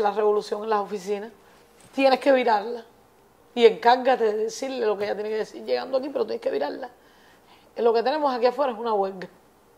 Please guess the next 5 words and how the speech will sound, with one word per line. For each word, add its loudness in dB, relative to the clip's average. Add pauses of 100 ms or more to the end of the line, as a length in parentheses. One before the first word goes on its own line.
(140)
ahora -2
mismo". -10 (1160)
Bueno, 4 (560)
Angelito 0
cogió 0